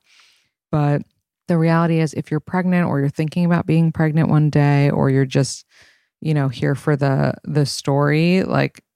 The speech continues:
e-, everything will work out. It, it always does. And we can do really hard, scary things. And we always bounce back and we're always okay.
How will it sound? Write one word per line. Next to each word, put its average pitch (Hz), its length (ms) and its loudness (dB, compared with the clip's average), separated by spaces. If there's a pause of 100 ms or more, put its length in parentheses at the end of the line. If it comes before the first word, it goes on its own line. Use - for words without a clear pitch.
e-, 120 60 -6
everything 156 840 -4
will 135 360 0
work 135 240 -4
out. 160 420 0
It, - 300 -4
it 151 160 -2
always 139 420 -2
does. 143 580 -2 (440)
And 147 260 0
we 156 140 0
can 156 240 0
do 139 580 0 (220)
really 139 920 2 (200)
hard, 139 760 0
scary 131 920 -4
things. 110 800 -2 (420)
And 139 680 2 (220)
we 147 280 0
always 135 800 0
bounce 135 380 -2
back - 320 -4
and 143 100 -4
we're - 160 -4
always - 320 -2
okay. - 500 -4